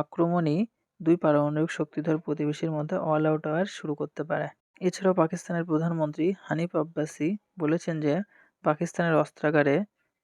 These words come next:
ঘড়ি, শাহিন এবং গজনবী ক্ষেপণাস্ত্র সহ একশো তিরিশটি পারমাণবিক ওয়ারহেড শুধুমাত্র ভারতের জন্যই রাখা হয়েছে। পাকিস্তানের এত সাহস পাওয়ার পেছনে কোথাও না কোথাও চীনের মদত রয়েছে এবং ইতিমধ্যেই চীন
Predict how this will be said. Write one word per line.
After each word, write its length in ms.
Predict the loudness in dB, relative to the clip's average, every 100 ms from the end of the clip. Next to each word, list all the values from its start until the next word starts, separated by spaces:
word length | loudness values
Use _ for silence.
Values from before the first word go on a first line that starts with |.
| -12
ঘড়ি, 400 | 0 2 4 4 2 -4
শাহিন 460 | -2 0 0 0 -2 -6 -10 _ _ -8
এবং 180 | -6 -4 0
গজনবী 540 | 0 0 -2 0 0 -2 -4
ক্ষেপণাস্ত্র 540 | -6 -4 -2 -2 -2 -4
সহ 180 | 0 4 4
একশো 200 | 2 -4
তিরিশটি 420 | -8 -2 -2 -4 -4
পারমাণবিক 520 | -2 0 0 2 2 0 _ -20 -20 0
ওয়ারহেড 440 | 4 4 4 0 -2
শুধুমাত্র 420 | -4 -2 -2 -2 -4 -2
ভারতের 300 | 0 0 -4 -6
জন্যই 260 | -6 -2 -2
রাখা 200 | -2 -2 -2
হয়েছে। 240 | -4 -8 -12 _ _ _ _ _
পাকিস্তানের 500 | -6 -2 -4 -2 0 0
এত 100 | -2 -6 -6
সাহস 260 | -4 -4 -6 -2
পাওয়ার 180 | 0 0
পেছনে 300 | -4 -4 -4 -6
কোথাও 260 | -6 -2 -2
না 60 | -2
কোথাও 280 | -4 -2 -2
চীনের 340 | -4 -6 -4 -4
মদত 240 | -4 -6 -8
রয়েছে 280 | -10 -12 -14 -20 _ _ _ _ _
এবং 180 | -2 0 0
ইতিমধ্যেই 500 | 0 0 -2 0 -2 0
চীন 160 | -2